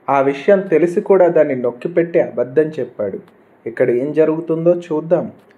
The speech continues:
సహజంగా రావాల్సిన సత్యం బయటికి వస్తే ఆ శక్తి బయటికి వచ్చి గాలిలో కలిసిపోయి అక్కడితో ముగిసిపోతుంది. కానీ అలా చేయకుండా లోపల నొక్కి ఉంచడమే కాకుండా కొత్తగా ఒత్తిడిని తీసుకొచ్చి లోపల పెట్టారు.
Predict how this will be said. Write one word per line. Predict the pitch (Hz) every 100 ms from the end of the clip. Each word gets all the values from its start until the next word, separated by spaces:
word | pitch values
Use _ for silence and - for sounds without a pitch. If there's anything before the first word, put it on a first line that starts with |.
| _ _ _ -
సహజంగా | 139 156 190 196 202 190
రావాల్సిన | 160 151 143 - 143
సత్యం | 135 123 - 147
బయటికి | 135 110 113 -
వస్తే | 143 135 - 135 117 127 _ _ -
ఆ | 120
శక్తి | 120 - 117 -
బయటికి | 151 - - 165 151
వచ్చి | 143 143 - 139 135 - _ 113
గాలిలో | 120 123 151 175
కలిసిపోయి | 165 135 135 - 170 160 175
అక్కడితో | 143 - 139 - 160
ముగిసిపోతుంది. | 127 113 151 175 170 131 - 110 - - _ _ _ _ _ -
కానీ | 143 165
అలా | 117 117 175 180
చేయకుండా | 170 156 156 147 147 131
లోపల | 110 110 135 170 165
నొక్కి | 135 113 - 170
ఉంచడమే | 165 165 160 143 135
కాకుండా | 131 117 120 151 151 156 123 117 - _ _
కొత్తగా | - 147 - 180 160
ఒత్తిడిని | 131 117 117 170 190 190
తీసుకొచ్చి | 180 156 - - 151 - 151
లోపల | 110 110 160
పెట్టారు. | 156 123 - 107 98